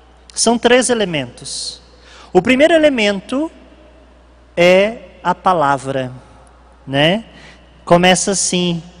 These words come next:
"O Senhor me deu língua adestrada para que eu saiba dizer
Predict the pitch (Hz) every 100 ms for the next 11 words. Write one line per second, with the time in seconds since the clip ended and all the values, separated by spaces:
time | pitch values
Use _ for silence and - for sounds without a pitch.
0 | - - - 185 190 - 220 220 247 233
1 | 220 214 240 226 220 277 269 247 240 240
2 | 214 - - 214 214 240 208 160 151 127
3 | 123 - - - - - - - _ _
4 | _ - 175 180 - 190 175 - 180 190
5 | 175 175 147 175 190